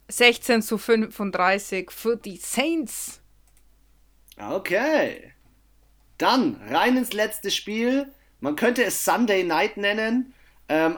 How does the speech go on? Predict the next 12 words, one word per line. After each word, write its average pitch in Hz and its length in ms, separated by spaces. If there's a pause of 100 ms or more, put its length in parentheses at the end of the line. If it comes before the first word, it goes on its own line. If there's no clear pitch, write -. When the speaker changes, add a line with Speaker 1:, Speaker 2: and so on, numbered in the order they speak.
Speaker 2:
auch 254 260
ein 170 280
Rematch 247 540
von 165 220
letzter 165 460
Woche. 262 560 (180)
Sind 151 200
auch 190 180
letzte 196 300
Woche 196 180
aufeinander 135 460
getroffen. 127 560